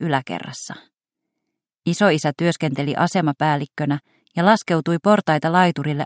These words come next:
aina junan tullessa. Isoäiti sanoi,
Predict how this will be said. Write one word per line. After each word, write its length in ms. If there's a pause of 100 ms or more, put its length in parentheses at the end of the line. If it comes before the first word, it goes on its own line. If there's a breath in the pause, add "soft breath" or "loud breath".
aina 280
junan 340
tullessa. 520 (1200)
Isoäiti 500
sanoi, 480